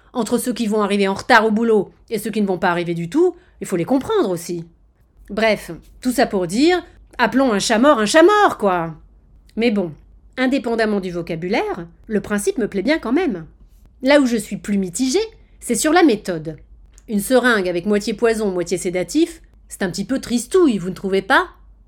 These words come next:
Non, en réalité, plus j'y pense, plus je comprends les types de la R A T P et de la Germanwings. Quitte à me donner la mort, je crois que j'aimerais moi aussi me donner en spectacle. Non, c'est vrai ! Pourquoi se faire une bête injection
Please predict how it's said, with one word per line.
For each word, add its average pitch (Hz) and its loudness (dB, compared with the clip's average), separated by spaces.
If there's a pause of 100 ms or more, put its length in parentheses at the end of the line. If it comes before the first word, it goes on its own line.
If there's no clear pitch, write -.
(580)
Non, 185 -2
en 190 -2
réalité, 208 2
plus 214 -2
j'y 196 0
pense, 320 2
plus 190 -14
je - -14
comprends 185 -4
les 185 0
types 240 -4
de 202 0
la 175 0
R 170 -4
A 175 -4
T 180 -6
P 262 -2
et 240 -2
de 190 -2
la 175 -4
Germanwings. 190 0 (500)
Quitte 277 2
à 254 4
me 233 0
donner 208 0
la 170 -4
mort, 269 0 (360)
je 214 -2
crois 233 -2
que 233 -2
j'aimerais 202 -2
moi 247 4
aussi 240 -2
me 214 0
donner 196 -2
en 226 -4
spectacle. 185 -8 (680)
Non, 202 0
c'est 262 0
vrai ! 302 0 (680)
Pourquoi 311 2
se 311 0
faire 247 2
une 220 0
bête 233 2
injection 240 0